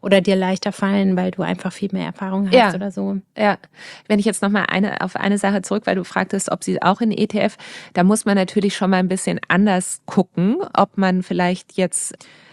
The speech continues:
Speaker 2: weil sie halt eben, jetzt sagen wir mal, sie wird vierundachtzig, das ist ja im Moment so die Lebenserwartung, sie vierundzwanzig Jahre hat, du möchtest dann am Ende natürlich nicht mehr so hohe Risiken eingehen wie jetzt am
Speaker 1: Mhm.
Speaker 2: Anfang.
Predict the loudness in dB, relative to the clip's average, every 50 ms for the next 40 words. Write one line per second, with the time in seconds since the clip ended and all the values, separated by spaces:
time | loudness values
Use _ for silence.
0 | _ _ _ _ _ 2 4 4 4 2 2 0 0 -2 -2 -2 -2 -2 0 -2
1 | -2 -4 -6 -8 -10 -10 -6 -2 0 0 2 2 2 0 0 0 0 0 -2 -2
2 | -2 -4 -4 -2 0 0 -2 -2 -2 -2 -4 -2 -2 -6 -6 -6 -4 -2 0 0
3 | 0 0 0 -2 -2 -2 -4 -4 -2 0 0 0 0 0 0 0 0 0 0 0
4 | 0 0 0 0 -2 -4 -4 -2 0 0 0 0 0 2 2 2 2 0 0 2
5 | 2 2 2 2 2 2 2 2 0 0 0 0 2 2 0 0 -2 -4 -2 -2
6 | -2 -2 0 0 -2 -2 -2 0 2 2 4 4 2 2 0 -2 -2 -4 -4 -4
7 | -4 -4 -2 0 0 0 2 2 0 -2 -2 -4 -6 -6 -2 0 2 2 2 2
8 | 2 0 0 0 0 -2 -2 -2 0 0 2 2 0 0 0 0 0 0 0 -2
9 | -2 -2 -2 -2 0 2 2 4 4 4 2 2 0 -2 -4 -6 -4 -4 -6